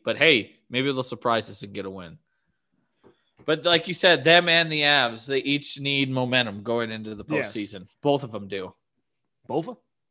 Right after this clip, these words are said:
Speaker 1: Both of 'em.
Speaker 2: Bofa?
Speaker 1: Whatever. But no, both of 'em need momentum going into the playoffs,
Speaker 2: <laughs>
Speaker 1: I think, in order to, you know,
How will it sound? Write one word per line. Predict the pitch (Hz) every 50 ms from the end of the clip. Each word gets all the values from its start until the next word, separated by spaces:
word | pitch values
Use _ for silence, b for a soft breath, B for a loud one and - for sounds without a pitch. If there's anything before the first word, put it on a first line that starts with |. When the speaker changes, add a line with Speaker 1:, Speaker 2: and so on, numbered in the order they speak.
| _ _ _ _ _ _ _ _ _ _ _ _ _ _ _ - - _
Speaker 1:
Both | _ 151 160 156 -
of | 120 98 98
'em. | 87 - _ _ _ _ _ _ _ _ -
Speaker 2:
Bofa? | 147 190 - 285 285 - _ _ _ _ _ _ _ _ _ _ _ _ _ _ _
Speaker 1:
Whatever. | 123 117 95 82 85 85 90 87 - _ _ _ _
But | - 143 147
no, | 151 160 151 123 107 107 - - b b b b b b b b _
both | - 185 208 233 214
of | 202 175
'em | 190 185 175 165
need | 160 170 170 165 156 143 131 117 -
momentum | 131 135 139 135 135 135 131 123 117 117
going | 113 127 127 123 120
into | 117 117 113 110
the | 107 104 98
playoffs, | 95 - 113 107 104 98 98 98 - -
Speaker 2:
<laughs> |
Speaker 1:
I | 120 104
think, | - - 113 104 98 95 - -
in | - 117 110
order | 113 110 107 110 107 101
to, | - - 107 101 92 82 _ _ _ _ _ _ _ _ _ _ _ _ _
you | - 107
know, | 101 101 104 104